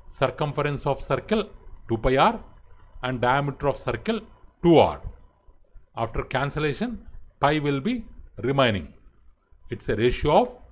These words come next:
circumference of circle and diameter of circle. In mathematical calculations,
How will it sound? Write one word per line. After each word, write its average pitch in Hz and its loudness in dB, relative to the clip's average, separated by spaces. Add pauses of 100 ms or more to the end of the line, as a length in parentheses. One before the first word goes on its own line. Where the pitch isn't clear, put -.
(240)
circumference 139 -2
of 127 -2
circle 135 -4 (100)
and 131 -2
diameter 127 2
of 233 -2 (240)
circle. - -4 (1300)
In 143 -2
mathematical 175 2
calculations, 143 0